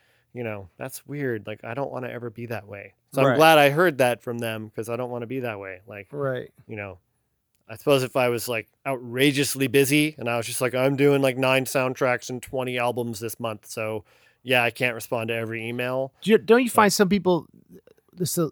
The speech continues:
Speaker 2: we can end on this point, but some people feel like they're busy and important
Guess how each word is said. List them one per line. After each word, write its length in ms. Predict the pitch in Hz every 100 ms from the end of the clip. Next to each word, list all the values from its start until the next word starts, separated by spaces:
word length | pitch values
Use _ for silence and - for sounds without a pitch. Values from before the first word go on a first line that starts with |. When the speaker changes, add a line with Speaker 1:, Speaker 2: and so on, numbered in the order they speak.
| - 160 165
Speaker 2:
we 120 | 190
can 140 | 185 165
end 140 | 170 165
on 120 | 143
this 120 | 135
point, 180 | 156 139
but 80 | 139
some 160 | 185
people 260 | 190 185 165
feel 220 | - 165
like 340 | 143 120 - _ _ _ _ _
they're 180 | - 139
busy 580 | 113 165 156 143 131 - -
and 140 | 139 135
important 600 | 127 - 151 131 123